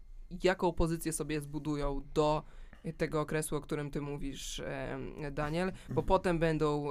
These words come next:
te krajowe puchary w, w grudniu, styczniu, potem od razu europejskie. Ja nie wierzę, żeby West Ham odpuścił i krajowe, i europejskie. Myślę, że będzie próbował powalczyć, bo tam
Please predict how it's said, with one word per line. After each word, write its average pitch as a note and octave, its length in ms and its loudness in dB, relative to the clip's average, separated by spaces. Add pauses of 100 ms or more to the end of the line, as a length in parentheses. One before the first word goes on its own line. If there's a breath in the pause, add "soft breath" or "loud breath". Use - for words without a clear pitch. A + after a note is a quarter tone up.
te D#3 120 -2
krajowe E3+ 440 2
puchary F3+ 440 0
w, E3 120 -4
w D#3+ 1040 -2
grudniu, E3+ 380 2
styczniu, A3 500 2 (400 loud breath)
potem F3+ 340 6
od E3+ 120 4
razu E3 540 4 (380 loud breath)
europejskie. E3+ 920 4 (260 loud breath)
Ja D#3 280 4
nie F#3 160 6
wierzę, F3+ 340 4
żeby D#3 300 2
West D#3 220 2
Ham D#3+ 140 0
odpuścił D#3+ 680 -2 (220)
i D#3+ 120 -4
krajowe, D#3+ 480 0
i D#3+ 60 2
europejskie. D#3+ 600 2
Myślę, E3 220 -2
że E3 100 0
będzie E3+ 340 4
próbował D3+ 440 -2
powalczyć, C#3+ 540 -2
bo D3+ 320 0
tam D#3 380 -4